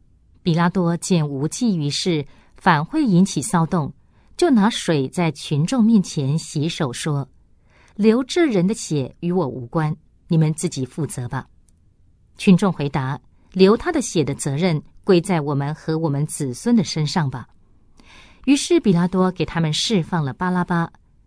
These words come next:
他把耶稣鞭打了，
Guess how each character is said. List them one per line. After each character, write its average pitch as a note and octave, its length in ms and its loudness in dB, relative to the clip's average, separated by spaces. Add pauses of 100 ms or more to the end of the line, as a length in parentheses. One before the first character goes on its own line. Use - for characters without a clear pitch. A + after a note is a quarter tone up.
(580)
他 F3+ 120 0
把 D#3 260 2
耶 D#3+ 140 0
稣 D#3+ 300 -2 (100)
鞭 C4 220 2
打 B2+ 220 -2
了， B2+ 180 -6